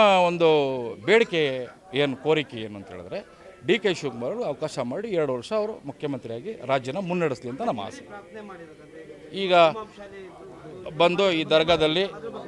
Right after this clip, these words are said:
ಆ, ಆ, ಗುಮ್ನಾಮ್ ಸಾಲಿ ಬ-, ದರ್ಗಾಲಿ ಬಂದು ನಾವೆಲ್ಲ ಪ್ರಾರ್ಥನೆ ಮಾಡಿದ್ದೀವಿ.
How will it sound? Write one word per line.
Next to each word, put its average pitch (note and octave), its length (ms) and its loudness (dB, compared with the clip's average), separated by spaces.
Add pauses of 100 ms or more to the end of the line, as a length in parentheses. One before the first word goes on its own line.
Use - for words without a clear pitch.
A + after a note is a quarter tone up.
(120)
ಆ, D3+ 40 8 (880)
ಆ, C3+ 40 0 (720)
ಗುಮ್ನಾಮ್ E3+ 360 0
ಸಾಲಿ D#3 220 4 (160)
ಬ-, B2+ 460 -4 (120)
ದರ್ಗಾಲಿ B2+ 420 -2
ಬಂದು C#3 220 -8
ನಾವೆಲ್ಲ C#3 280 -2
ಪ್ರಾರ್ಥನೆ C#3 340 0
ಮಾಡಿದ್ದೀವಿ. F#2+ 320 -12